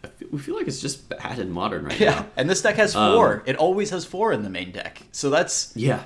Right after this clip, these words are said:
Speaker 2: that's just rough.
Speaker 1: And it's just one of those cards that, like, you know, people see take over games every once in a while, and they're like, "Okay, yeah, that card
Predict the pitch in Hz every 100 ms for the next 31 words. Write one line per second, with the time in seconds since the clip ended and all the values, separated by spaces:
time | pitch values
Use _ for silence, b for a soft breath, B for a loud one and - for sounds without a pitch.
0 | - - 143 - 196 107 147 220 - -
1 | 165 180 233 220 202 180 - 117 117 110
2 | 101 98 92 - - 104 80 - 104 101
3 | - 98 92 90 85 90 87 87 85 92
4 | 104 104 107 107 - 110 107 107 95 90
5 | 85 76 85 82 80 - - - - -
6 | 58 - 65 64